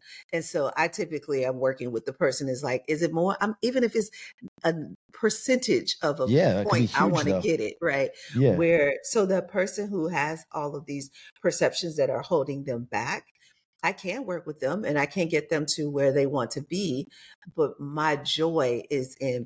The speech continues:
Speaker 1: peak performance. So I typically hire other therapists to take on those clients. B-, but what I will say about perception is the, the work that, that I've created is called self-sync therapy. And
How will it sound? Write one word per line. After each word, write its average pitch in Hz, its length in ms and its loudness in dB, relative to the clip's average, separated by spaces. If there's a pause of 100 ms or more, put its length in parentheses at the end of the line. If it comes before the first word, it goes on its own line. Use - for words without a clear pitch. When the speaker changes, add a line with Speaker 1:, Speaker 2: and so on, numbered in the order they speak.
(140)
Speaker 1:
peak - 240 -8
performance. 143 720 0
So 135 340 2
I 131 120 2
typically 127 440 -4
hire 131 420 0
other 120 220 -2
therapists 113 480 -2 (320)
to - 140 -6
take 160 340 0
on 123 340 -2
those 151 300 2
clients. 185 580 -2 (360)
B-, 165 160 -10 (160)
but 160 160 4
what 175 160 2
I 160 100 2
will 170 180 0
say 175 280 0
about 151 560 -6
perception 160 680 -2
is 147 320 0 (440)
the, 156 260 4 (100)
the 170 120 0
work 196 380 -2
that, 147 200 -2 (220)
that 156 140 -2
I've 160 200 -2
created 135 360 -4
is 131 140 -6
called 156 220 -4
self-sync 151 640 0 (180)
therapy. 123 520 0 (440)
And 139 440 2